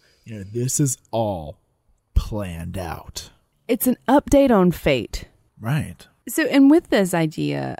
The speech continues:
Speaker 2: of sort of self-selective biography or self-selective record keeping, you can come to something called a monological belief system. And Psychology Today says, "A monological belief system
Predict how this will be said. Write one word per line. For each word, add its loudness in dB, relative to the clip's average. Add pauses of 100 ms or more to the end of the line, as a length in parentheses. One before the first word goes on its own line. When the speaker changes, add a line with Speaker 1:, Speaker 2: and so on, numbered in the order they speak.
Speaker 2:
of -2
sort 0
of -4
self-selective -2
biography -4
or -4
self-selective -4 (340)
record -2
keeping, -10 (280)
you 2
can 2
come -4
to -16
something -8 (380)
called -4
a 0
monological 2
belief -2
system. -16 (180)
And 2
Psychology 0
Today -4
says, -12 (300)
"A 0
monological 2
belief -2
system -8